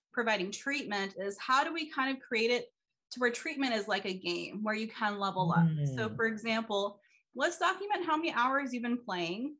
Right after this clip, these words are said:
Speaker 1: and then maybe we'll cut it down. And instead of playing the game, you're gonna do something in real life. So you're gonna go to Starbucks with a friend, you're gonna go to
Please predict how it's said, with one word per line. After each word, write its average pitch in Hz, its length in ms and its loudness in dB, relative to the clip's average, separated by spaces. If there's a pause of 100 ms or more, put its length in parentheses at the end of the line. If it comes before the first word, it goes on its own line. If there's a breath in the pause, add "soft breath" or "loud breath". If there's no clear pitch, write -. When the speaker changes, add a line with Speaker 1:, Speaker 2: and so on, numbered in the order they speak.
(500)
Speaker 1:
and 240 200 4
then 240 200 4
maybe 240 240 2
we'll 277 180 0
cut 262 220 -2
it 226 140 -4
down. 247 640 2 (140)
And 247 160 2
instead 254 320 2
of 254 180 -2
playing 240 300 2
the 247 80 2
game, 220 380 -2
you're 247 140 0
gonna 233 400 0 (200)
do 233 120 0
something 233 340 -2
in 214 140 -4
real 202 220 0
life. 175 320 -2
So - 80 -8
you're 220 160 -2
gonna 247 180 -2
go 233 420 2 (300 soft breath)
to 277 80 -10
Starbucks 302 520 2
with 226 140 -2
a 226 60 -2
friend, 185 440 4
you're 208 120 -2
gonna 247 220 0
go 220 220 0
to 220 100 -12